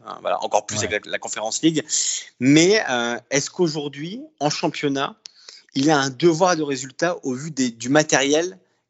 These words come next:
Speaker 1: qu'il a à disposition et de l'été, euh, voilà, qui, qui a été fait par, par Pinto ? Est-ce que pour toi, vraiment, il y a plus de pression sur lui ? Est-ce qu'il est dans, on va dire, dans l'obligation, on va dire, de, de notre point de vue à nous, d'observateurs, d'avoir des résultats, on va dire,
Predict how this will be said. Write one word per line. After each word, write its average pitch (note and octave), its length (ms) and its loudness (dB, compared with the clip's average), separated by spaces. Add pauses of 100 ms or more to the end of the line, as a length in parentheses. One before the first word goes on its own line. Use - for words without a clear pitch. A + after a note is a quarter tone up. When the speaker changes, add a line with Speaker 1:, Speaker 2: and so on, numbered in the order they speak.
(100)
Speaker 1:
qu'il C#3+ 200 2
a D#3 40 8
à D3 60 6
disposition C#3 640 -4
et D3 40 -2
de A#2+ 140 -2
l'été, C#3+ 600 2 (560)
euh, G2+ 80 -8
voilà, B2 220 4
qui, - 260 -14
qui - 120 -6
a A2 40 4
été A2 180 -2
fait C#3 140 -2
par, G#2+ 280 -2
par G#2+ 160 -4
Pinto ? A2+ 260 -10
Est-ce A2+ 140 -4
que E3 60 -2
pour C#3 160 -4
toi, F#3 100 2
vraiment, D3 160 0
il D3+ 60 2
y A#2+ 40 2
a A2+ 40 0
plus D#3 180 -8
de C3+ 80 0
pression D3 360 -4
sur C#3+ 220 0
lui ? D#3+ 240 -2 (300)
Est-ce C3+ 200 4
qu'il D#3+ 160 4
est C#3+ 40 2
dans, A#2+ 220 0
on A#2+ 120 -4
va A#2+ 80 2
dire, C3 120 2
dans A2+ 100 2
l'obligation, C#3 720 2 (600)
on G#2 80 -6
va G#2+ 120 4
dire, A#2+ 240 -2
de, G2 360 -2
de G2 200 -4
notre A2 220 -2
point A#2 160 0
de A2+ 60 0
vue G#2+ 160 2
à G#2+ 60 6
nous, D#3+ 200 4
d'observateurs, C3 800 2
d'avoir B2+ 340 4
des B2+ 80 -12
résultats, A#2+ 420 -8
on D#3 40 -12
va A2+ 120 -2
dire, B2+ 280 -10